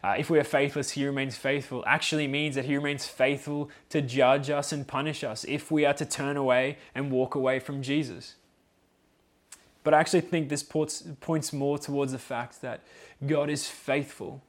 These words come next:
faithful to himself and faithful to his promises. And so, yes, this is a warning that if we walk away from Jesus, if we deny him and live our own way, that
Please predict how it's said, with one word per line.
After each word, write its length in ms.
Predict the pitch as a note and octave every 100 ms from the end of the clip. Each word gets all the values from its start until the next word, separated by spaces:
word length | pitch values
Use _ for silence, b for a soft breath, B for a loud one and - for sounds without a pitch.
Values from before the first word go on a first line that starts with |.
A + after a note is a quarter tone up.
| _ b _
faithful 420 | - D3 - D#3
to 140 | D3 D3+
himself 600 | C#3 - C3+ C3 D3 C#3+
and 140 | B2+
faithful 380 | - C#3 C#3 C3+
to 120 | B2+
his 300 | - D#3 D#3+
promises. 680 | - A#2+ G#2 G#2 - - - _ _ _ b b b
And 120 | C#3 C#3
so, 120 | E3
yes, 420 | C#3 C3 C#3 C3
this 160 | D3 C#3+
is 80 |
a 80 | D3+
warning 460 | C3 A#2+ C#3 D#3 C3+
that 100 | C3
if 160 | C3
we 220 | D3+ C3+ B -
walk 400 | C#3+ D#3 E3 E3
away 220 | D#3 D#3
from 180 | D#3 D3
Jesus, 300 | C3 C#3+ C#3
if 140 | C3
we 80 | C#3+
deny 420 | C#3+ C#3 C#3 C#3+
him 220 | C#3 D3+
and 160 | C3+ C3+
live 220 | D3+ C#3
our 180 | C#3+ -
own 240 | C#3 C#3
way, 360 | C3+ C3+ C3 C3 B B -
that 260 | C#3 C3+